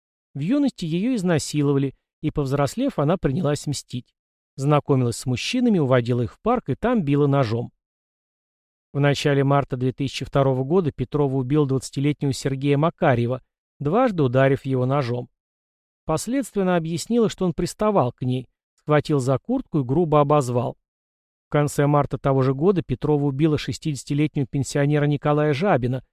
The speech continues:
перерезав ему горло. Впоследствии Петрова совершила ещё три попытки убийства, но все три жертвы выжили.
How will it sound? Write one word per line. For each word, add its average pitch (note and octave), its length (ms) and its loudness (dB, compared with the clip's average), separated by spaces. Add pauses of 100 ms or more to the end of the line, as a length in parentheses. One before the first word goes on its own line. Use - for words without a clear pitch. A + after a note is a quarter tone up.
(140)
перерезав C3 540 0
ему C#3+ 240 0
горло. D3 440 2 (1120)
Впоследствии A#3 520 0
Петрова A#3 420 0
совершила G3+ 520 -2
ещё A3 360 0
три C3 220 0
попытки C3 500 -2
убийства, D#3+ 540 -2
но C3+ 120 2
все B2+ 200 -4
три C3 200 -2
жертвы D3 420 0
выжили. B2 500 -2